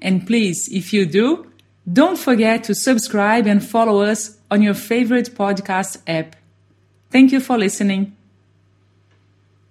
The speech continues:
Alex Bellini, thank you so much for accepting my invitation. It's a real honor to speak to you and to have you on the show today.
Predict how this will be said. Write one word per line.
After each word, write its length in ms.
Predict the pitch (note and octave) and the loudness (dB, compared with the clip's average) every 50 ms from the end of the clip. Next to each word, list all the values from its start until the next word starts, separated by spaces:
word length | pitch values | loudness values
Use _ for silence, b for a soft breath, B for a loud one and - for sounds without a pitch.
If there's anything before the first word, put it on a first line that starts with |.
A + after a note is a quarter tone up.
| _ _ _ _ _ _ _ _ _ _ - | _ _ _ _ _ _ _ _ _ _ -2
Alex 320 | - B3 C4 C4+ B3+ - | 0 0 0 0 -2 -4
Bellini, 460 | G3 G#3 A3 A3 A#3 A#3+ A#3+ A#3+ A#3+ | -2 -2 -2 0 0 0 0 0 -2
thank 280 | A#3 A#3 B3 B3 C4 C4 | -4 -4 -2 -2 -2 -2
you 100 | C4 A#3+ | -2 -4
so 260 | - - - B3+ B3+ | -4 -4 -4 -2 -2
much 300 | A3+ G#3+ A3 A3+ A3 - | -2 0 -2 -4 -4 -6
for 180 | - - F#3+ F#3 | -8 -4 -2 -2
accepting 500 | F#3 F3+ - - G3 F3+ E3+ - F#3+ F#3 | -2 -4 -4 -4 -4 -4 -4 -6 -6 -6
my 160 | F3+ F3 F3 | -4 -4 -4
invitation. 720 | F3+ F3+ F3 E3+ D#3+ D#3+ F#3 F#3 F#3+ G3 - G#3 G3+ G3+ - | -6 -8 -8 -8 -10 -8 -8 -8 -8 -6 -6 -8 -8 -8 -8
It's 180 | - G#3 - - | -8 -10 -6 -4
a 100 | G#3 G3+ | -4 -2
real 300 | G3+ G#3+ A3+ A#3 G#3+ G3 | 0 0 0 0 -2 -2
honor 300 | F#3+ F#3+ F#3+ G3 F#3+ F#3 | -2 0 -2 -2 -4 -6
to 180 | - - F#3+ | -8 -10 -12
speak 320 | - - - - A3+ G#3 - | -12 -12 -8 -8 -8 -8 -6
to 100 | - B3 | -6 -6
you 180 | A#3 A#3 A#3 A3+ | -4 -4 -4 -4
and 140 | G#3+ G3+ G3 | -4 -4 -4
to 100 | G3 G3+ | -6 -6
have 240 | F3 F#3+ F#3 F3+ F#3 | -4 -4 -4 -4 -4
you 160 | G3 F#3 F#3 | -4 -4 -4
on 160 | F3+ F3+ F3+ | -4 -4 -4
the 80 | E3+ E3+ | -6 -8
show 300 | - - F3 E3+ E3+ E3 | -8 -8 -8 -8 -8 -8
today. 480 | E3 F3 D#3+ D#3+ D#3 D3+ D3+ D#3 D3+ | -8 -8 -8 -8 -6 -6 -8 -10 -12